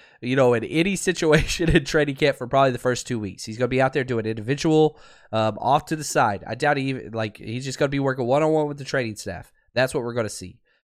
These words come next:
And, you know, we'll, we'll just have to say,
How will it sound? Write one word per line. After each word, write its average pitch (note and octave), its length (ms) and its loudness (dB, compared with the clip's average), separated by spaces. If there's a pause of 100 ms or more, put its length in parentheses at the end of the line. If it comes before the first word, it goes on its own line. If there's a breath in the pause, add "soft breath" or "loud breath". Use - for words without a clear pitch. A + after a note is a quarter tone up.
(280)
And, A#2+ 460 0
you B2 140 -6
know, A#2+ 140 2
we'll, B2+ 180 0
we'll C#3 140 2
just D3+ 180 -6
have E3 140 4
to D#3 80 -8
say, E3 440 0